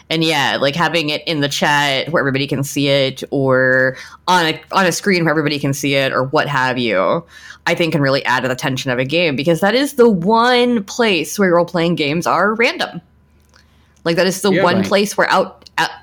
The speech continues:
Speaker 1: outcome is not sure. Like, you could always swing your sword, right? And you could
Speaker 3: Right.
Speaker 1: always punch a dude or try to punch a dude or whatever.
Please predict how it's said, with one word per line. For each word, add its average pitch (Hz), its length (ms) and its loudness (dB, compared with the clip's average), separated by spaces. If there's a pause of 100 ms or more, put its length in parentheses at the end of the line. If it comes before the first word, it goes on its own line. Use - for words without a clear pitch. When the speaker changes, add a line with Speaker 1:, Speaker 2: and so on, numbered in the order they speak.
Speaker 1:
outcome 196 420 0
is 165 160 -2
not 180 240 0
sure. 202 540 -2
Like, 160 200 0
you 170 120 -2
could 190 80 4
always 220 320 2
swing 202 200 0
your 156 120 -2
sword, - 400 -4 (240)
right? 151 360 -2 (540)
And 170 220 0
you 165 60 -2
could 165 100 2
Speaker 3:
Right. 170 100 4
Speaker 1:
always 214 320 2
punch 196 320 0
a 156 60 -2
dude 110 260 -2
or 127 80 0
try 156 240 -2
to 143 80 -2
punch 143 220 -4
a 127 60 -4
dude 113 180 -2
or 110 40 -2
whatever. 127 600 -4